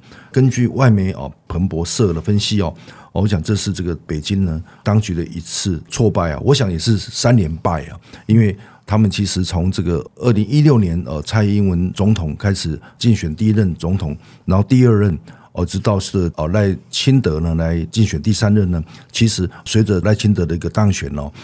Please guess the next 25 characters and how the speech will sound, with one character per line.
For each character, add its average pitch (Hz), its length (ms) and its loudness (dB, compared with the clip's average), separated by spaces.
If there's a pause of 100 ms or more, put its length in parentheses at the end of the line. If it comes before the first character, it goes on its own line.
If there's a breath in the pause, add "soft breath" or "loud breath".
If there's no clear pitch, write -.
(160 loud breath)
那 107 100 2
当 107 220 2
然 78 160 0
啦， 76 180 -6 (260 loud breath)
这 - 140 -4
个 95 80 2
也 80 100 0
是 87 360 -2
北 85 120 -2
京 101 160 2
当 98 140 2
局 80 140 -4
一 - 40 -6
个 80 140 -4
三 98 180 0
连 80 200 -2
败 95 200 0
嘛。 76 200 -6 (200 loud breath)
那 131 160 4
此 - 260 -4
外 110 180 2
呢， 95 320 2
哦， 87 160 -2
他 110 160 2
也 92 120 -2